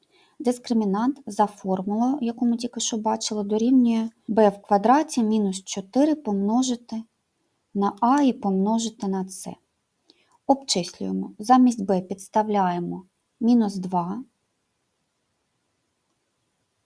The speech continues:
мінус чотири помножити, замість а одиничка і замість с мінус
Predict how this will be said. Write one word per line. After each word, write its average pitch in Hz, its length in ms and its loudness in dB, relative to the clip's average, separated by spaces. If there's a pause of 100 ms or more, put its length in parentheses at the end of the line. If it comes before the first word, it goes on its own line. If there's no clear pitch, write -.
(1300)
мінус 214 540 0
чотири 202 640 -2
помножити, 196 880 -4
замість 196 520 -2
а 190 220 0
одиничка 214 720 -2
і 190 100 -4
замість 214 520 -4
с 269 180 2
мінус 202 460 0